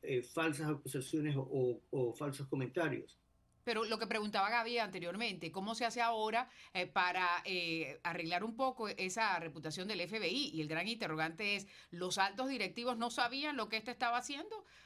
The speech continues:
Speaker 2: Porque al parecer todo esto se desencadena también por ese whistleblower que ha estado conversando con el senador Grassley.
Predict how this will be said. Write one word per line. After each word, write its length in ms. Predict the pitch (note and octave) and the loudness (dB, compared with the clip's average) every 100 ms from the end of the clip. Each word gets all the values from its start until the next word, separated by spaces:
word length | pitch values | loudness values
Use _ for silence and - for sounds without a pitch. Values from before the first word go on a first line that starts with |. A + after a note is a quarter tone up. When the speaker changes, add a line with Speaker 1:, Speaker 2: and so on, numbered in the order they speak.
| - | -12
Speaker 2:
Porque 240 | - G3 G3+ | -4 0 4
al 200 | F#3 E3+ | 2 4
parecer 420 | F#3 E3+ A3+ A3+ | 2 2 -4 0
todo 200 | C#4 C#4 | 0 0
esto 160 | C#4 C#4+ | -2 -2
se 100 | C#4 | -2
desencadena 640 | G#3+ F#3+ D#3+ E3 F#3+ C4 | -2 -2 0 0 2 2
también 480 | G#3 E3+ G#3 C4+ D4+ | 0 0 -2 0 0
por 160 | G#3+ | -2
ese 180 | F#3+ F#3 | -4 -2
whistleblower 640 | A#3 A#3+ B3+ G#3+ A3+ B3 | -2 -2 -2 -2 0 0
que 80 | A#3 | 2
ha 60 | G3+ | 0
estado 360 | G3+ A#3+ A#3+ | 2 2 2
conversando 640 | A#3 F3 E3 A3+ B3 B3+ E3+ | -2 -4 -4 -2 -2 -2 -6
con 140 | E3+ | -4
el 80 | D#3 | -4
senador 340 | D3+ D#3+ D#3 D#3+ | -4 -4 -4 -4
Grassley. 520 | A#3 E4 - C3 | -4 -4 -10 -12